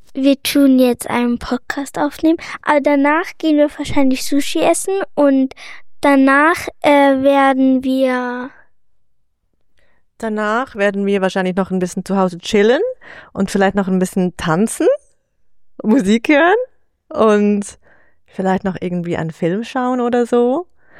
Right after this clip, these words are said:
Speaker 2: Aber auf jeden Fall sitzen wir jetzt gerade auf unserem Sofa zu Hause und die Emilia, die mag Katzen super gerne, ich auch. Und deine Lieblingszahl ist ja auch drei, hast du gesagt, oder?
Speaker 1: Ja, meine Lieblingszahl drei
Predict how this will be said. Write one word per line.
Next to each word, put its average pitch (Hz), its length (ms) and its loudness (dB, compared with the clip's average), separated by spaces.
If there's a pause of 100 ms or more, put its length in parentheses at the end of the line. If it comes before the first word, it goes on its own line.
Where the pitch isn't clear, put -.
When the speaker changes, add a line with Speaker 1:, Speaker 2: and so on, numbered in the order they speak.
(260)
Speaker 2:
Aber 196 200 2
auf 190 140 -8
jeden 269 260 0
Fall 247 460 2
sitzen - 400 -2
wir 233 80 4
jetzt 220 160 -2
gerade 196 360 2
auf - 140 -4
unserem 180 380 -2
Sofa 185 600 0 (1400)
zu 180 200 -4
Hause 196 440 2
und 202 360 0
die - 100 -6
Emilia, 269 540 2
die 247 120 -2
mag 226 420 2
Katzen - 460 -4
super 220 280 -2
gerne, 208 400 0
ich - 260 -6
auch. 196 580 2
Und 196 320 0
deine 196 140 0
Lieblingszahl 220 560 0
ist 208 160 -2
ja 175 100 2
auch 185 100 -2
drei, 269 400 0
hast 240 160 -2
du 185 60 0
gesagt, 175 400 0
oder? 226 340 2
Speaker 1:
Ja, 381 40 -10 (160)
meine 294 300 2
Lieblingszahl 294 640 0
drei 269 280 -2